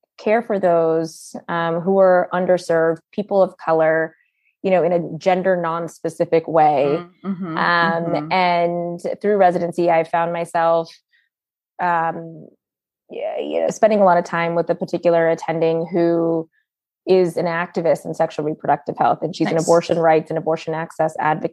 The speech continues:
Speaker 1: advocate. And I was just so drawn to this issue because, you know, it's so fraught with politics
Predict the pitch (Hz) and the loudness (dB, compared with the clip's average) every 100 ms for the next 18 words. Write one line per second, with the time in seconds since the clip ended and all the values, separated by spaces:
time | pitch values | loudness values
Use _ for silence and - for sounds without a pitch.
0 | - 160 165 175 156 151 - - 165 165 | -6 -4 -2 0 2 2 0 -2 0 0
1 | 165 165 _ _ _ _ _ _ _ _ | -2 -10 _ _ _ _ _ _ _ _
2 | - 190 185 185 185 180 175 196 190 220 | 0 4 6 6 6 4 2 -4 -2 -2
3 | 180 170 170 202 233 180 160 160 - - | -2 -2 0 0 -2 -4 -4 -4 -10 -20
4 | _ _ - 240 370 - 165 143 156 180 | _ _ 0 2 2 -2 -2 0 -2 0
5 | 175 175 190 175 170 170 - - _ _ | -2 0 0 0 0 -4 -12 -20 _ _
6 | _ _ _ _ 190 185 185 185 247 - | _ _ _ _ -2 0 0 2 0 -2
7 | - 190 180 - 180 - - - 392 - | -2 0 2 0 -6 -8 -2 -2 -2 -6
8 | - - - | -8 -8 -20